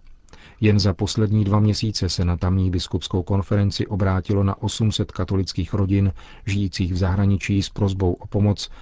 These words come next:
v návratu do domoviny, uvádí papežská nadace s tím, že podobných případů rodin čekajících na změnu poměrů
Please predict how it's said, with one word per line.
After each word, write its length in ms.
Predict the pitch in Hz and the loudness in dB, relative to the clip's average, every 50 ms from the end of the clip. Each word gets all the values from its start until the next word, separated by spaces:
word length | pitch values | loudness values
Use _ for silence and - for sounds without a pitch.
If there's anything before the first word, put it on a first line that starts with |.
| - - | -12 -4
v 80 | - 101 | 0 2
návratu 480 | 95 92 95 95 98 98 95 - 107 95 | 2 2 2 2 2 0 0 0 -4 -2
do 140 | 92 98 | 0 0
domoviny, 500 | 92 101 101 107 107 98 95 92 90 85 - - - - - - - - - - - | 2 2 4 4 4 4 2 2 0 0 -2 -6 -16 -20 -20 -18 -18 -20 -20 -14 -2
uvádí 420 | - 104 95 95 90 90 85 90 85 | -2 0 2 2 0 0 0 -2 -4
papežská 580 | - - 95 - 101 92 - - - 92 87 | -2 -4 -4 -2 -2 -4 -2 -4 -2 -2 0
nadace 360 | 87 92 92 101 92 - 95 | 0 2 0 0 0 0 -2
s 100 | 85 - | -4 -4
tím, 340 | - - 107 101 104 107 98 - - - - - - - | -4 -4 -2 0 0 0 0 -2 -6 -16 -20 -14 -2 0
že 140 | 107 107 | 0 0
podobných 460 | 92 - 120 120 123 113 117 104 90 - | 2 2 0 2 2 4 2 2 0 0
případů 520 | - 110 104 - - 98 95 98 95 95 | -2 -4 -2 0 0 0 0 0 0 2
rodin 320 | 98 101 90 95 92 92 | 0 0 0 0 0 0
čekajících 640 | - - 95 - 101 95 92 90 - - 98 90 - | 0 -2 -2 -2 0 0 0 0 0 -2 -2 0 0
na 100 | 104 101 | 0 0
změnu 280 | 92 95 98 98 95 85 | 2 2 2 2 2 0
poměrů 540 | - 104 101 104 101 101 101 104 101 95 | 0 2 2 4 4 4 4 2 2 0